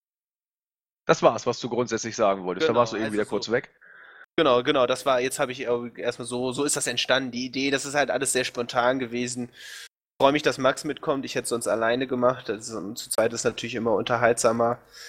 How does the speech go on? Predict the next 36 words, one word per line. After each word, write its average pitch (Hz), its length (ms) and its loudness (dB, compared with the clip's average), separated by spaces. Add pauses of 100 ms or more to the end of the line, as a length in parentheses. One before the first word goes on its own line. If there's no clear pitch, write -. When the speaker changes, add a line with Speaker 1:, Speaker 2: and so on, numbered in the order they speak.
(380)
Speaker 2:
Ähm, 110 380 -2 (680)
ich - 80 10
werde 160 120 12
das 143 100 4
auch 135 100 2
noch 135 160 0
mal, 123 400 2
ähm, 113 340 -10 (1080)
in 127 280 2
einer 120 320 2
Art 127 220 0
Kolumne 165 420 0
dann 135 160 6
noch 127 160 0
mal 117 320 4
ein 113 120 -8
bisschen 120 420 -4
gena-, 120 400 4
näher 127 320 4
auch 123 120 0
auf 123 220 -8
All 123 200 0
In 127 200 -4
eingehen, 123 460 -2
auf 120 120 -4
die - 100 -12
Veranstaltung 120 680 -2
drumherum, 123 560 0
gerade 120 320 2
weil 123 140 4
sie 123 100 0
auch 120 100 0
live 127 220 4
ausgestrahlt 117 680 -2
werden. 117 320 0 (840)
Ähm, 117 580 0